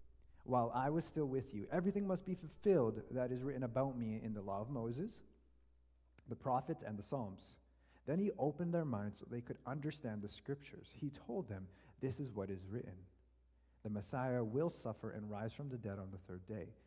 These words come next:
and repentance for the forgiveness of sins will be preached in his name to all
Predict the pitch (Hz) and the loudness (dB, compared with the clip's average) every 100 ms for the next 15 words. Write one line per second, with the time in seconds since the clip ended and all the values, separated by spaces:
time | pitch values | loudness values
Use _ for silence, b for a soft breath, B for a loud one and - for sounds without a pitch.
0 | b 107 107 104 - 143 147 170 - 117 | b -6 -2 -2 -2 -2 -2 -8 -6 -8
1 | 107 104 120 120 156 - 151 - 113 101 | -6 -6 -4 -4 -4 -6 -10 -6 -6 -4
2 | 107 104 104 - 147 160 - 135 135 131 | -4 -4 -6 -4 -2 -2 -4 -6 -6 -6
3 | 104 98 120 131 b b b b b b | -6 -6 -10 -16 b b b b b b
4 | - - 117 117 123 139 135 | -6 0 4 4 4 0 -6